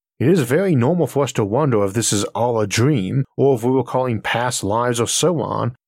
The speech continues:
and while that can obviously lead to some unhealthy solipsism, that doesn't necessarily make it untrue.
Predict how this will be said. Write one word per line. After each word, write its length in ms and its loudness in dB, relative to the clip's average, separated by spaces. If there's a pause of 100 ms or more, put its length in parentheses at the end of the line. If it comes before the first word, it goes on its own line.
(360)
and 220 0
while 160 2
that 220 0
can 260 -2
obviously 600 -2
lead 260 2
to 60 2
some 280 -2
unhealthy 560 -2
solipsism, 840 -2 (300)
that 160 0
doesn't 260 0
necessarily 380 0
make 240 -2
it 80 -2
untrue. 800 -2